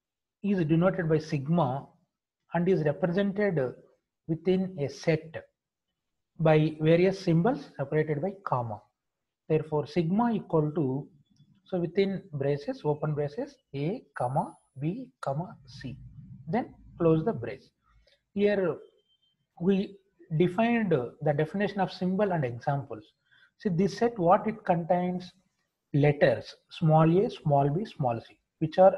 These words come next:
lowercase letters. So either lowercase or uppercase or digits or special characters, any of these are called as symbols. Now what this set contains?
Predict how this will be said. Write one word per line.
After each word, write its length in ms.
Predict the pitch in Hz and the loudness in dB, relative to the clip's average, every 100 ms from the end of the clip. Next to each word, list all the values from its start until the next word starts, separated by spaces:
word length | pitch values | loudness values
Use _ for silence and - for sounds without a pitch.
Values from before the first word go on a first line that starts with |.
| - | 0
lowercase 480 | 135 147 151 190 185 - | 2 2 0 -6 -6 -8
letters. 320 | 113 - - _ _ _ _ _ _ | -8 -8 -16 _ _ _ _ _ _
So 100 | - 151 | -4 2
either 240 | 165 214 | 6 6
lowercase 580 | 202 185 190 190 196 185 143 | 8 8 8 6 4 4 4
or 160 | 143 | 4
uppercase 540 | 147 - 170 175 175 160 | 4 4 2 2 0 0
or 120 | 135 | 0
digits 480 | 139 151 170 170 170 147 | 2 2 2 0 0 2
or 140 | 143 | 2
special 380 | - 160 185 170 | 2 -4 -2 -2
characters, 560 | 139 127 127 120 113 - | -2 -4 -6 -10 -10 -4
any 180 | 151 175 | 0 2
of 180 | 185 185 - _ _ _ _ | 2 2 -2 _ _ _ _
these 260 | 143 170 170 | 0 0 4
are 200 | 196 277 - - | 2 2 -6 -2
called 220 | 160 180 | 0 0
as 220 | 285 - | -4 -6
symbols. 480 | - 185 117 - _ _ _ _ _ _ | -2 -2 -2 -6 _ _ _ _ _ _
Now 180 | 185 190 | 4 6
what 420 | 143 160 220 180 | 6 4 4 2
this 160 | 180 - | 0 2
set 200 | 180 - | -2 0
contains? 500 | 185 170 180 180 185 | 0 2 2 0 -4